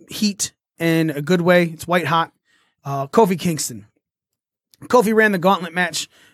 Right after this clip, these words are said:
this week, uh, beating Sheamus, beating Cesaro, getting, Rowan disqualified himself. Then Samoa Joe comes out. He lost. He put Kofi back to sleep. Randy comes out.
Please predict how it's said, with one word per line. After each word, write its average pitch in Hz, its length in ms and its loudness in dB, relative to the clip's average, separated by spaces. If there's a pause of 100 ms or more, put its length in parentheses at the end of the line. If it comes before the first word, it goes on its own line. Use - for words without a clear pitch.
this 175 220 0
week, 165 320 -2 (520)
uh, 143 540 -4 (160)
beating 190 300 4
Sheamus, 180 480 0
beating 180 320 2
Cesaro, 170 720 4 (200)
getting, 170 420 -2
Rowan 180 300 2
disqualified 165 680 2
himself. 156 520 0 (320)
Then 170 340 -2 (1080)
Samoa 180 400 2
Joe 170 260 2
comes 165 260 -4
out. 165 280 0 (420)
He 180 180 -4
lost. 170 420 4
He 165 140 -6
put - 320 -4
Kofi 165 300 -2
back 170 180 0
to 156 60 -14
sleep. 165 260 -4
Randy 170 280 0
comes 151 260 -4
out. 156 220 -2